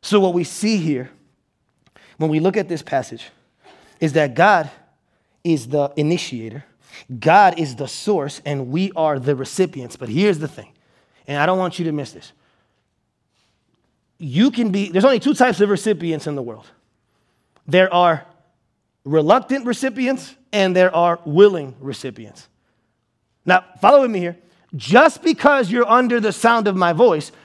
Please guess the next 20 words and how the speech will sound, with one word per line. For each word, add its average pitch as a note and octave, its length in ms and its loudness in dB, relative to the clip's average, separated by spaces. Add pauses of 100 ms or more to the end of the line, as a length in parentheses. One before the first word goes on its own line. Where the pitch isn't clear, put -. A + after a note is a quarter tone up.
(140)
doesn't A3 400 4
mean A3 240 0
you G3 120 0
have F#3+ 200 4
a F#3+ 60 0
relationship E3+ 640 -4
with C#3+ 180 -8
God. B2+ 180 -8 (2500)
Just A#3+ 240 6
because D4 320 4
God B3+ 240 6
has A3 120 0
made B3 160 2
an A#3 80 2
invitation G#3+ 640 2
doesn't A3+ 320 4
mean A3 200 0
you've G3 180 0
accepted D3 480 -4
it. - 140 -20